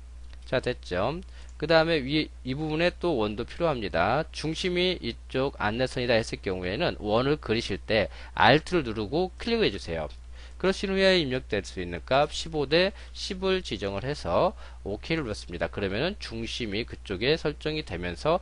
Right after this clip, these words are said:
만들어지게 될 겁니다. 자, 이렇게 지정이 되어 있는 상태에서,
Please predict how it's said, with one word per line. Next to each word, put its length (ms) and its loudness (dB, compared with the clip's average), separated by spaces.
만들어지게 560 -4
될 160 -4
겁니다. 640 0
자, 100 6
이렇게 260 6
지정이 300 2
되어 120 4
있는 120 2
상태에서, 840 4